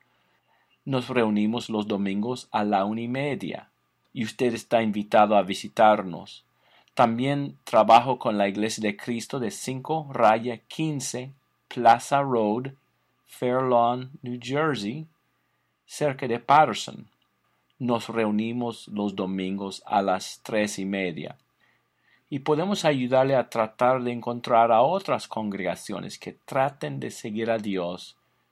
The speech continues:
con cuidado, como los primeros cristianos. Y ahora, después del tono, usted puede grabar su pregunta, su comentario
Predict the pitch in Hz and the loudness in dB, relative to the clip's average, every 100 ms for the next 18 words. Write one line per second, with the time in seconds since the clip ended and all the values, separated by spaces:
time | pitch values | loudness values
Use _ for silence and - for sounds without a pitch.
0 | _ _ - 123 117 - 123 101 90 76 | _ _ -4 -4 -4 -4 -2 0 2 0
1 | - 104 - _ - 117 113 110 - 113 | -2 -10 -16 _ -6 -2 -2 -4 -6 -2
2 | 104 107 104 95 - 92 - - 73 - | 0 0 0 -4 -8 -10 -10 -6 -6 -6
3 | - - - _ _ _ _ _ _ _ | -10 -20 -20 _ _ _ _ _ _ _
4 | _ _ _ 135 139 170 156 131 - - | _ _ _ 4 8 8 4 0 -2 -2
5 | 113 117 107 - 202 233 160 160 185 - | 0 0 -2 -2 0 0 0 -4 -8 -12
6 | _ _ - - - - 127 120 123 - | _ _ -14 -10 -8 -4 -2 -2 -2 -8
7 | 113 107 101 104 - - 147 160 151 143 | -2 2 6 6 4 -6 -6 -4 -4 -6
8 | 135 147 143 _ - - 143 151 147 139 | -4 -4 -6 _ -14 -12 -8 -8 -8 -2
9 | 120 104 98 110 | 2 2 0 -8